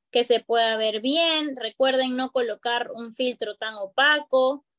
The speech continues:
sino uno que les ayude a mostrar bien su, su empaque y sobre todo que pueda salir bien el fondo, ¿ok?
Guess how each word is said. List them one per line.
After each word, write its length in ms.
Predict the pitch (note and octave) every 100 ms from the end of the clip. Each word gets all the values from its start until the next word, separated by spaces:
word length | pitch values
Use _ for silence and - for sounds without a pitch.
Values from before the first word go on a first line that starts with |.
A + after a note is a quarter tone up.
| _ _
sino 380 | - A#3+ A#3+ B3+
uno 320 | B3+ C4 C4
que 120 | A#3+
les 200 | A3+ A#3
ayude 460 | A3 A3 A#3+ B3 B3+
a 80 | A#3+
mostrar 420 | A3 - A#3+ A3+
bien 300 | A#3 A#3 A#3+
su, 500 | - A#3+ A3+ G3+ -
su 680 | - - G3+ G3 G3 G3 G3
empaque 920 | A3 G#3+ G#3+ - C#4+ D4 - B3 B3
y 60 | A#3+
sobre 280 | A#3 G#3+ G#3
todo 280 | - A#3 A#3
que 120 | A3
pueda 280 | - G#3 A3
salir 440 | G#3+ G#3 G#3+ G3
bien 300 | G3+ G#3 G#3
el 180 | G3 G3+
fondo, 460 | - G3 F#3+ -
¿ok? 420 | - - A#3+ C#4+